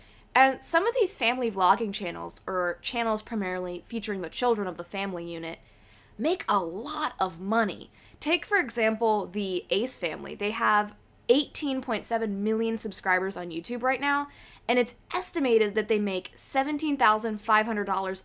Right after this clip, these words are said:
a day off their content. And if you look on YouTube, you will find hundreds of successful family vlogging channels that have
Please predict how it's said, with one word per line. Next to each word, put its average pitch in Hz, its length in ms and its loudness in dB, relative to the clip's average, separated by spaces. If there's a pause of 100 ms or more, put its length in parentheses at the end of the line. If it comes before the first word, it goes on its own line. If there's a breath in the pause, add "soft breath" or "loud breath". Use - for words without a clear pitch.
(120)
a 208 160 2 (160)
day 233 560 8
off 202 240 4
their 202 140 0
content. - 720 -8 (1500)
And 285 160 2
if 320 100 -2
you 339 160 2
look 381 240 0
on 302 140 6
YouTube, 311 580 0
you 240 220 -2
will 339 140 0
find 226 440 -2
hundreds 302 680 0
of 233 220 -2
successful 233 540 0
family 220 400 -4
vlogging 196 420 0
channels - 400 -10
that - 140 -4
have 190 300 -2